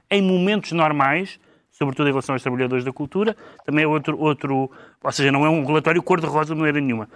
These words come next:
E a última nota tem a ver com a, os riscos para a democracia. Eu vi algumas interpretações muito pessimistas dos resultados, eh, porque há, salvo erro, oitenta e três por cento de pessoas entre os que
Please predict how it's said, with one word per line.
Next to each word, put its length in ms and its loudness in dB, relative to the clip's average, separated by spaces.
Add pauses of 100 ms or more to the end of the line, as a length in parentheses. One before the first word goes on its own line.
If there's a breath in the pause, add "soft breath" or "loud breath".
(160 loud breath)
E 140 0
a 40 6
última 260 0
nota 220 -2
tem 120 0
a 40 0
ver 140 -2
com 200 -2
a, 200 -2 (840)
os 120 -4
riscos 280 -6
para 120 2
a 40 -4
democracia. 640 -4 (360 loud breath)
Eu 120 4
vi 140 4
algumas 340 0
interpretações 720 -4 (420 loud breath)
muito 240 0
pessimistas 720 -2
dos 140 -2
resultados, 680 -4 (520 loud breath)
eh, 80 2
porque 320 -2
há, 420 2 (160)
salvo 260 -4
erro, 180 0
oitenta 500 -2
e 60 0
três 260 -2
por 160 -20
cento 420 -4 (500)
de 100 -14
pessoas 580 2
entre 240 -6
os 80 -12
que 400 -2